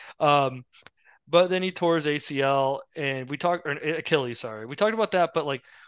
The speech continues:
what do you think this implications has for the Vikings going forward? Because obviously with Kirk Cousins going down,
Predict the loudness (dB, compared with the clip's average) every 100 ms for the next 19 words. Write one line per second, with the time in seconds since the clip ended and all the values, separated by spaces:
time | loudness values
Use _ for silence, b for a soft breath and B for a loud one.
0 | b 2 2 2 -2 -2 -4 -2 -2 0
1 | 0 0 -4 -10 -2 -2 -2 -6 -8 -4
2 | -4 -4 -6 -2 -2 -2 -8 -10 -12 -8
3 | -6 -8 -2 0 0 -4 -8 0 2 2
4 | -2 -4 -6 -10 -10 -12 -10 0 2 2
5 | -2 0 0 0 -2 -2 -6